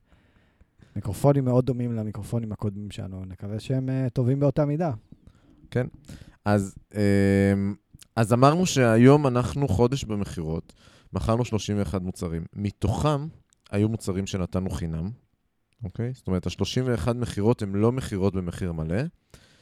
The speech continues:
Speaker 2: חלק מהם היו מכירות במחיר אפסי, זאת אומרת, הם שילמו עשרים סנט כי הם קיבלו תשעים ותשעה אחוז הנחה בקופון שנתנו להם, אבל בתמורה קיבלנו את המייל שלהם, שזה דבר מאוד חשוב, וגם, אה, הם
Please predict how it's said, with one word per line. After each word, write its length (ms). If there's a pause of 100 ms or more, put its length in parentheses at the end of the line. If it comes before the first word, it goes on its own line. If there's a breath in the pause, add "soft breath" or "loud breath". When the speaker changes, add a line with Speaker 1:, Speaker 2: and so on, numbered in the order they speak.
(260 soft breath)
Speaker 2:
חלק 400
מהם 200
היו 160
מכירות 520 (160)
במחיר 520 (680)
אפסי, 400
זאת 140
אומרת, 220 (360)
הם 100
שילמו 300
עשרים 360
סנט 300
כי 120
הם 60
קיבלו 220
תשעים 300
ותשעה 320
אחוז 260
הנחה 340 (600 soft breath)
בקופון 520
שנתנו 500
להם, 220 (520 loud breath)
אבל 180
בתמורה 440
קיבלנו 420
את 120
המייל 240
שלהם, 340
שזה 220
דבר 240
מאוד 220
חשוב, 400 (480 soft breath)
וגם, 480 (340)
אה, 240 (120)
הם 320